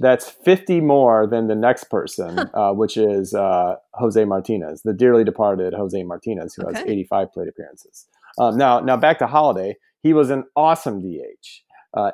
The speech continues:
Speaker 1: in those hundred thirty-five plate appearances, he batted two seventy-seven, three fifty-six, five seventy-one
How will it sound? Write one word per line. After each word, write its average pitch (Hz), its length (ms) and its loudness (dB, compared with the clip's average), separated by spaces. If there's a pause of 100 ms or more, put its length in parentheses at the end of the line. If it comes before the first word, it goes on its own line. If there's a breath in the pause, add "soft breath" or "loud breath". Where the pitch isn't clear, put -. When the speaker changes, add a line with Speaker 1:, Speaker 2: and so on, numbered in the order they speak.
Speaker 1:
in 165 140 0
those 147 300 4
hundred 127 480 0
thirty-five 117 560 2
plate 113 180 2
appearances, 95 640 -6
he 113 80 -2
batted 104 340 2
two 170 160 2
seventy-seven, 120 760 0
three 131 240 0
fifty-six, 120 640 -2
five 117 360 2
seventy-one 95 840 0